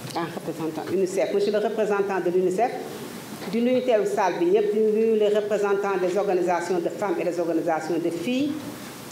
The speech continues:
Di nuyu sunu mbokk yi nga xam ne accompagner les jeunes filles qui vont être primées tey ci bés bi nga xam ne Yàlla dafa dogal.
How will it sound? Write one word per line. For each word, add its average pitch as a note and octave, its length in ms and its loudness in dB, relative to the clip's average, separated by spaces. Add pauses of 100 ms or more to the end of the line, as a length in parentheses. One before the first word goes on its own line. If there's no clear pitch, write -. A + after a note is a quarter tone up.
(220)
Di F3 140 -2
nuyu A#3 560 2 (240)
sunu A#3 240 0
mbokk G#3+ 240 2
yi G3 160 6
nga F#3+ 60 4
xam F#3+ 180 0
ne F#3 100 0
accompagner G3 540 0
les F3 160 0 (420)
jeunes A3 220 2 (100)
filles G#3 320 0 (460)
qui G3+ 80 2
vont G3+ 220 4
être F#3+ 360 0
primées A3 540 2
tey F#3 160 2
ci E3+ 80 -2
bés - 260 0
bi G#3 60 2
nga G#3 140 2
xam F#3+ 160 -2
ne F#3+ 80 2
Yàlla F3+ 180 0
dafa F#3 140 -2
dogal. F3 280 2